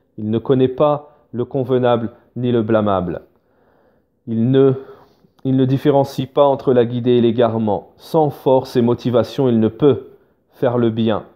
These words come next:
C'est la force qu'il y a dans le cœur, car elle possède, car elle pousse à faire le bien. Et les désobéissances l'affaiblissent, cette force, ou la suppriment totalement. Et pour réussir,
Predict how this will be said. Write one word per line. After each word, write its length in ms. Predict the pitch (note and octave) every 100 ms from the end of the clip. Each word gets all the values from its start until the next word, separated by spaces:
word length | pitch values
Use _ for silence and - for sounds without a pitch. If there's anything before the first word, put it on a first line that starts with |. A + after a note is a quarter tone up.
| _ _ _ _ _ _ _ _ _
C'est 120 | A2
la 100 | A#2
force 340 | - D#3+ -
qu'il 160 | - C3+
y 60 | B2+
a 60 |
dans 140 | A#2+ A#2+
le 100 | A#2
cœur, 480 | - C#3 B2+ -
car 180 | - G#2+
elle 160 | A2+ G#2+
possède, 560 | B2+ B2+ C#3+ B2+ - - _ _ _ B2+ A2+
car 280 | - A#2+ - -
elle 240 | B2+ A2+
pousse 300 | - G#3 -
à 60 | B2+
faire 240 | - A2+
le 100 | G#2+
bien. 340 | G2+ G#2+ G#2 F2+ _ _ _ _ _ A#2
Et 60 |
les 100 | A2+
désobéissances 800 | C3 C3 C3+ C3 B2 - C#3 -
l'affaiblissent, 600 | B2+ C3 B2+ B2 B2 A2+
cette 220 | - G#2 -
force, 560 | A2 F#2+ - - - _ _ _ _ _ _ _ -
ou 100 | C#3
la 140 | C3+
suppriment 560 | - D3+ - D3+ B2+ A2+ _ _
totalement. 720 | B2+ B2 A2+ A2 G2+ - - _ _ _ _ _ _ _ B2+
Et 80 |
pour 240 | B2 D3 B2+
réussir, 680 | D#3+ E3 - F#3+ G3+ G#3+